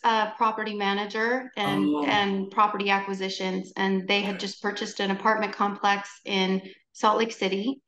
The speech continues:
Speaker 1: and he was a very hands-on, um, property manager,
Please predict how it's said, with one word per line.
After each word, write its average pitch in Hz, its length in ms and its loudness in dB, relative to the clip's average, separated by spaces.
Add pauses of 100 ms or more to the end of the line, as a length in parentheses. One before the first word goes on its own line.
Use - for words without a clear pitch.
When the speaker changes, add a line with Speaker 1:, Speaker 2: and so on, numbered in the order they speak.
(280)
Speaker 1:
and 202 320 4
he 208 200 -6
was 208 180 -4
a 196 60 0
very 196 360 2
hands-on, 202 920 2 (380)
um, 185 600 0
property 196 360 2
manager, 185 720 0